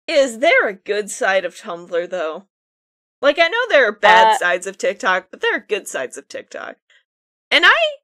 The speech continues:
Speaker 2: Yes, and it's the people who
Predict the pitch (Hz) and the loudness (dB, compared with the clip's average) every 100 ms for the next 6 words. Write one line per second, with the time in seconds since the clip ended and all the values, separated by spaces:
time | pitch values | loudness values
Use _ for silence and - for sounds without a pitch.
0 | _ _ _ _ 214 214 220 175 202 - | _ _ _ _ -8 0 2 2 -2 -8
1 | - 226 214 208 - 208 240 233 240 220 | -4 -4 -4 -8 -10 -12 -14 -2 0 0
2 | 196 - _ _ 226 240 220 202 190 165 | -4 -8 _ _ -20 -12 -6 -4 -4 -6